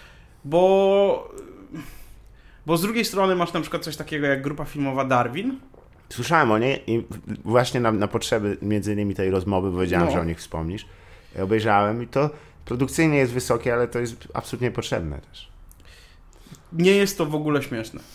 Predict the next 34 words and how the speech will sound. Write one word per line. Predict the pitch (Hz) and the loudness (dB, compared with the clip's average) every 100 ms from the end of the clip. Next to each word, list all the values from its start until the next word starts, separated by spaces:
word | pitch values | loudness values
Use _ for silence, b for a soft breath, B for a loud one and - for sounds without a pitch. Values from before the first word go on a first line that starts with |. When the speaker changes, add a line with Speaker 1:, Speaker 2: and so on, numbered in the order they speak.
| 127 | -8
Speaker 2:
<laughs> | |
Niestety, | 127 127 127 - 123 | -2 2 2 2 2
Speaker 1:
W | |
sensie | 175 185 | 4 6
Speaker 2:
to | 214 | 6
jest | - 196 | 6 6
Speaker 1:
nie | 247 | 6
jestem | 277 262 233 | 6 4 0
w, | 185 196 180 | -2 0 4
Speaker 2:
chyba | 175 | 8
Speaker 1:
ja | 247 | 10
Speaker 2:
nie | |
Speaker 1:
nie | 262 | 10
Speaker 2:
ma | 208 | 10
Speaker 1:
powiem, | 254 | 8
Speaker 2:
to, | 143 | 6
Speaker 1:
że | 135 | 6
to | 233 | 6
jest | 165 | 6
Speaker 2:
to | 151 | 8
ma | 143 156 | 8 8
Speaker 1:
gówno. | 135 | 6
Speaker 2:
być | 147 | 4
śmieszne? | - 156 185 | 0 0 2
Speaker 1:
To | 214 | 2
nie | 202 | 4
Speaker 2:
Ja | |
nie | - | 4
Speaker 1:
jest | 208 | 4
Speaker 2:
wiem, | 175 | 4
właśnie | 135 120 147 | 2 2 0
Speaker 1:
gówno, | 135 131 | 0 -6
no. | 139 | 0
Speaker 2:
jakby | 131 123 143 139 | 0 4 2 2